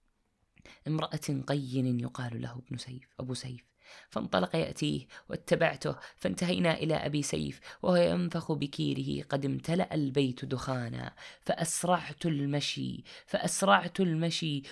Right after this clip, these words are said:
وبينما أنا بين يدي رسول الله صلى الله عليه وسلم، فقلت: "يا أبا سيف، أمسك، جاء رسول الله، أمسك، جاء رسول الله".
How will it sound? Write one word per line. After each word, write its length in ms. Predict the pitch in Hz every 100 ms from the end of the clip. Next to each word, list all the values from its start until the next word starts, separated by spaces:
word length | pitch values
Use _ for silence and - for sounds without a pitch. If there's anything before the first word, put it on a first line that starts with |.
| -
وبينما 760 | 170 180 196 196 190 180 - 180
أنا 260 | 175 160 - - 165
بين 200 | 185 196
يدي 300 | 185 175 175
رسول 320 | 160 175 160
الله 300 | 160 160 156
صلى 240 | 165 156
الله 200 | 156 151
عليه 100 | 147
وسلم، 280 | 143 151 135 - - -
فقلت: 340 | - 208 -
"يا 260 | 202 202 196
أبا 160 | 185
سيف، 360 | 185 196 190 165 - - -
أمسك، 340 | 240 240 -
جاء 260 | 214 208 190
رسول 320 | 185 196 185
الله، 360 | 185 190 180 - - -
أمسك، 320 | 247 247 262 208
جاء 240 | 226 -
رسول 300 | 196 208 190
الله". 360 | 190 196 190